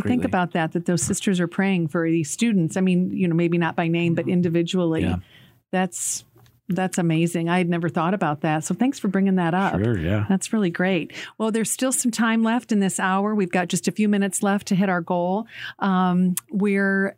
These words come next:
Speaker 1: uh, you can call or text at two six zero, four three six, nine five nine eight or donate online. We've, um, already said that we were calling out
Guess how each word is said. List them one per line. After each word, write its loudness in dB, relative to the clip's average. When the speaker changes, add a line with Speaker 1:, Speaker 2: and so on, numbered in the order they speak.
Speaker 1:
uh, 0
you 2
can -2
call 0
or -2
text -2
at -4
two 0
six -2
zero, 0
four -2
three -2
six, -4
nine 2
five -2
nine 0
eight -2
or 0
donate 0
online. 2
We've, 0
um, 2
already 2
said 0
that 0
we 0
were -2
calling 0
out 0